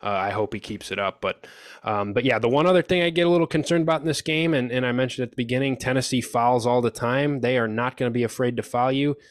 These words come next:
Illinois free throw shooting, that still isn't a th-, isn't something that, uh,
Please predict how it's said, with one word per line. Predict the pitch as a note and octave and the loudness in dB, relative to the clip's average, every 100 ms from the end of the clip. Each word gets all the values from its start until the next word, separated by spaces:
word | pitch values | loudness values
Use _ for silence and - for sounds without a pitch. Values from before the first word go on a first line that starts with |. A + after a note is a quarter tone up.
| _ _ _ - | _ _ _ -2
Illinois | B2+ B2+ B2+ | 0 2 0
free | A#2 C3 A#2 | 0 -2 -2
throw | A#2 G#2 | 0 -2
shooting, | - A2 A2 | -2 -4 -2
that | G#2 - | -2 -4
still | - B2 A2+ | -4 0 0
isn't | G#2+ G#2+ | 0 -4
a | |
th-, | G2+ A#2+ - | -8 -10 -6
isn't | B2 A2 A2+ | -6 -4 -6
something | - B2+ - A#2+ | -2 -4 -2 -2
that, | A#2 A2+ - | -2 -4 -2
uh, | B2 A2 G#2 | 0 0 -2